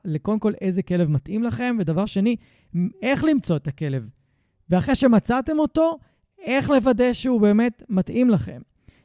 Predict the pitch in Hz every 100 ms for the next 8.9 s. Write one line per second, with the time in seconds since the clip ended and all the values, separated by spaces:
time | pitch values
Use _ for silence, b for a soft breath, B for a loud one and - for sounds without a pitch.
0 | - 190 359 262 330 320 233 233 220 208
1 | 190 190 - 262 254 - 240 226 - -
2 | 165 156 226 330 349 180 165 170 - _
3 | _ _ 214 240 247 240 247 240 247 247
4 | 185 196 180 190 165 147 330 - - 180
5 | 185 190 214 - - 220 262 240 240 -
6 | _ _ - 180 202 202 208 208 254 285
7 | 226 - 165 160 - _ _ _ _ 202
8 | 226 240 254 269 277 254 330 208